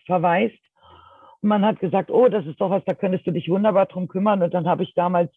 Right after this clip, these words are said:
eine Excel-Tabelle bekommen und die war numerisch verschlüsselt. Also ja, nein, war einmal verschlüsselt als eins und zwei. Und beim, dann hatte irgendjemand anders das übernommen und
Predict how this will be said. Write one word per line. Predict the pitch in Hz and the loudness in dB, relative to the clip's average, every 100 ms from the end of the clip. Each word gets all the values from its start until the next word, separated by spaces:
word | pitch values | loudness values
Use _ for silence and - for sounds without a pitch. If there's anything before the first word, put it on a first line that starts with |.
| _ | _
eine | 190 196 185 - | -2 2 2 0
Excel-Tabelle | 165 - 226 - 185 196 214 190 | -6 0 0 2 -2 0 0 0
bekommen | 196 - 202 214 214 | -4 -2 0 0 0
und | 151 185 180 | -2 -2 0
die | 180 | 0
war | 180 185 - | 2 2 0
numerisch | 190 190 180 185 208 | 0 2 2 2 0
verschlüsselt. | 196 - 208 190 151 | -4 -2 -2 0 0
Also | 135 147 160 - _ _ _ - | 0 2 0 -2 _ _ _ -2
ja, | 180 190 190 202 | 2 4 4 2
nein, | 190 180 196 202 202 143 | 2 2 2 2 0 2
war | 185 180 - - - | 2 2 -2 -6 -4
einmal | 190 202 190 - | 0 2 0 0
verschlüsselt | 180 - 185 - - | -4 -2 -2 -2 -2
als | 135 135 - | -2 -2 -6
eins | - 175 170 - | -6 -4 -4 -6
und | 170 - | -8 -6
zwei. | 147 185 202 185 | -2 0 2 0
Und | 175 | 0
beim, | 170 175 - _ - - - | -2 -2 -8 _ -20 -20 -8
dann | 185 165 | -2 -2
hatte | 185 208 | 0 0
irgendjemand | 165 185 180 156 - | 0 0 -2 -2 -2
anders | 214 226 | 0 0
das | - 202 | -2 -2
übernommen | 165 196 196 202 196 | 0 0 2 2 0
und | 180 | 0